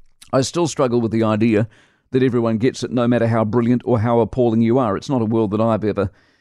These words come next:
entertained entering. The union chased me when I was sixteen years old back in nineteen eighty-two.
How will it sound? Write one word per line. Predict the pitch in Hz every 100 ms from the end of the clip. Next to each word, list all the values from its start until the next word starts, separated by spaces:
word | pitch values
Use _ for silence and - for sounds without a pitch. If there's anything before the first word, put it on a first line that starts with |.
| _ _
entertained | 120 98 123 107 104
entering. | 113 107 117 120
The | 113
union | 127 147 127 117
chased | 127 117 - 120
me | 120 113
when | 101 117
I | 110
was | 110
sixteen | 131 - 120 110
years | 110 120
old | 117
back | 101 104
in | 110
nineteen | 113 107 110
eighty-two. | 107 98 117 120